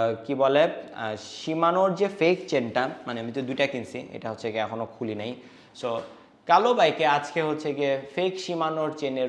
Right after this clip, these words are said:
প্রথম রাইড দিলাম। ইনিশিয়ালি জিরো পার্সেন্ট ছিল, একটা রাইড দিলাম একশো ছয় কিলোমিটারের, এবং একটা রাইড দেওয়ার পরেও এখনও জিরো পার্সেন্টই আছে।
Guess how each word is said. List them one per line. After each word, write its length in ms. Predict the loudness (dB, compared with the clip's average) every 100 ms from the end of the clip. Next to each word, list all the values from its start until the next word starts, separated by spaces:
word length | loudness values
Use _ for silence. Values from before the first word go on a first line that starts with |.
| 0
প্রথম 320 | 0 0 2
রাইড 220 | 2 2
দিলাম। 360 | -2 -4 -4 -4
ইনিশিয়ালি 760 | -4 -2 -2 2 2 0 -4 -14 -18 -8
জিরো 240 | 0 4 4
পার্সেন্ট 480 | 4 4 2 -6 -6
ছিল, 260 | 0 0 0 -8 -20 -8
একটা 420 | -6 -6 2 4
রাইড 260 | 6 6 4
দিলাম 300 | 4 4 2 -4
একশো 300 | -6 -4 -6
ছয় 380 | -2 2 4 2 -2
কিলোমিটারের, 600 | -2 -2 -2 -2 -2 -2 -6 -10 -20 -20 -10
এবং 380 | -6 -2 -4 -6 -10
একটা 320 | -12 0 2
রাইড 260 | 2 0
দেওয়ার 280 | 0 2 2
পরেও 380 | 2 2 2 -2 -4
এখনও 720 | -8 -6 -2 0 0 -2 -8 -18 -20 -14 -2
জিরো 180 | 0 2
পার্সেন্টই 520 | 0 0 -4 -4 -6
আছে। 280 | -6 -8